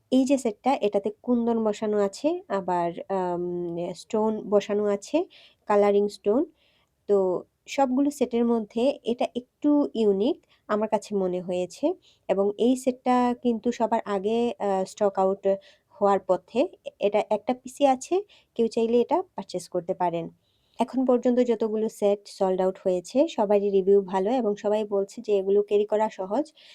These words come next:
এবং এক বছরের কালার গ্যারান্টি সহ এগুলো পেয়ে যাবেন ফাইভ টোয়েন্টি অর্থাৎ পাঁচশো বিশ টাকা করে। তো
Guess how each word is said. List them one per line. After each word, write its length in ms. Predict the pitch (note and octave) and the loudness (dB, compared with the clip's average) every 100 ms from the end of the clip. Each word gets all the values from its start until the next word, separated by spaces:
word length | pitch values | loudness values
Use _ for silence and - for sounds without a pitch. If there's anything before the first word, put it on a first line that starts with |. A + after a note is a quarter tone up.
| _ | _
এবং 340 | G3+ G3+ G3+ G3+ | -2 0 0 2
এক 200 | A3 G#3+ | 0 0
বছরের 460 | A3+ - C4 B3+ B3+ - | -2 -2 2 2 2 0
কালার 280 | A3 A3+ A#3 | 2 4 4
গ্যারান্টি 360 | A#3+ A#3+ A#3+ | 2 2 0
সহ 440 | B3+ F3+ F#3 G#3+ E4 - - - | -2 -2 -2 0 0 -2 -18 -2
এগুলো 260 | G#3 G#3 A#3 | 0 2 0
পেয়ে 260 | G#3 G#3 | 2 2
যাবেন 360 | G3+ G3+ B3 E4+ - _ - | 2 0 0 -2 -4 _ -4
ফাইভ 200 | G3+ G3+ - | -4 -4 -4
টোয়েন্টি 340 | G#3+ G#3 C4+ | -4 -2 0
অর্থাৎ 340 | B3 - G3 - | 0 0 -8 -8
পাঁচশো 440 | - G#3 - A#3+ A#3 | -8 -8 -4 -2 -2
বিশ 260 | G#3 G#3 | -4 -8
টাকা 240 | - G3 G3 | -6 -6 -4
করে। 320 | F#3+ F#3+ D4 - _ _ _ - | -4 0 -2 -4 _ _ _ 0
তো 240 | G3 F#3+ | 2 2